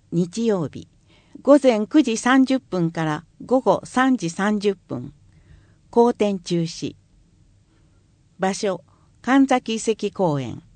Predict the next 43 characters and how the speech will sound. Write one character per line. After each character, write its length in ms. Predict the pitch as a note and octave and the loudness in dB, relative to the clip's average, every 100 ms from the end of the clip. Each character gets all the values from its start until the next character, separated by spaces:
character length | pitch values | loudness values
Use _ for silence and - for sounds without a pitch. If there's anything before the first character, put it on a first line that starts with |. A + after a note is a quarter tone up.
| _ _ _ _ _ _ _ _ _ _ - | _ _ _ _ _ _ _ _ _ _ -8
な 180 | A3 F3 | -4 -4
お、 140 | E3+ _ _ - | -6 _ _ -4
駐 180 | C4 C#4 | 0 2
車 180 | D4 C4 | 2 2
場 220 | C4 B3 | 2 2
が 120 | A#3+ | -2
少 260 | - - A#3+ | -4 -2 0
な 120 | A3+ | 0
い 80 | E3+ | -2
の 140 | D#3 | -2
で、 180 | D3+ E3 _ _ _ | -4 -8 _ _ _
公 260 | - C4+ C4 | 4 4 6
共 260 | C4+ B3+ - | 2 0 4
交 240 | C4+ C4+ | 4 4
通 200 | C4+ C4+ | 0 -4
機 140 | B3+ B3 | -4 -4
関 240 | G#3 F3 | -2 0
の 120 | D#3 | 0
利 160 | D3+ F#3 | -2 -2
用 220 | F#3+ F3+ | -2 -4
や 220 | D#3+ D#3+ - _ _ - | -6 -8 -14 _ _ -4
乗 140 | F#3+ A3+ | -2 0
り 180 | C4+ | 2
合 100 | C4 | 2
い 80 | C4 | 0
の 160 | A#3+ A#3 | -2 -2
協 240 | A3+ A3+ | 0 0
力 320 | A3 G#3+ G3+ G3+ | 0 -4 -2 -4
を 140 | - | -4
お 80 | E3+ | -4
願 300 | F3 F3 E3 | -4 -2 -4
い 60 | E3 | -4
し 140 | - | -6
ま 140 | C#3+ D#3+ | -6 -6
す。 220 | - _ _ _ _ _ _ _ _ _ _ - - _ _ _ _ _ _ _ _ _ - | -14 _ _ _ _ _ _ _ _ _ _ -20 -20 _ _ _ _ _ _ _ _ _ -2
学 300 | G#3 C#4+ D4 | -2 0 2
芸 240 | D4+ D4 | 4 2
員 160 | A#3 F3+ | 0 0
に 120 | D#3+ | 2
よ 140 | D#3 | 2
る 180 | D#3+ - - | -2 -4 -8
遺 60 | |
跡 460 | E3+ A#3+ - G#3 | -4 -4 -4 -8